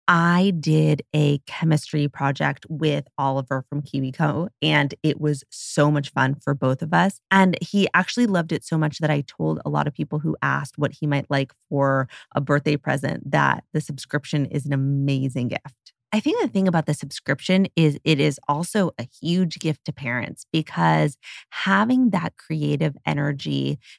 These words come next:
delivered monthly to your door without having to go to any store or collect any materials is very, very exciting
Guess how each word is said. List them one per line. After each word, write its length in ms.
delivered 640
monthly 640
to 80
your 160
door 420
without 320
having 440
to 360
go 140
to 160
any 160
store 600
or 60
collect 540
any 560
materials 720
is 120
very, 560
very 260
exciting 500